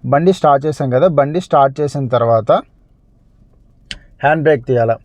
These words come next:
So హ్యాండ్ బ్రేక్ తీయాలంటే ఇక్కడ మీరు చూడండి కొంచెం పైకి లాగి బటన్ని ప్రెస్ చేసి కిందకి దించాలా.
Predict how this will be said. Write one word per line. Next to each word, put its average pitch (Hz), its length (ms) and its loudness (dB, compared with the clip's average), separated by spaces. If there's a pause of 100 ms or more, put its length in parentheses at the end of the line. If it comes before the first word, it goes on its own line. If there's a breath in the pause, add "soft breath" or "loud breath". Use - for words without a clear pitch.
(440 soft breath)
So 180 80 2 (120)
హ్యాండ్ 175 220 -2
బ్రేక్ 190 200 4
తీయాలంటే 165 420 2
ఇక్కడ 151 220 0
మీరు 143 180 -2
చూడండి 147 340 0 (800)
కొంచెం 160 300 2 (240)
పైకి 143 320 4
లాగి 135 280 0 (800)
బటన్ని 160 440 -2
ప్రెస్ 135 280 -2
చేసి 151 260 -2 (560)
కిందకి 160 360 0
దించాలా. 113 400 -8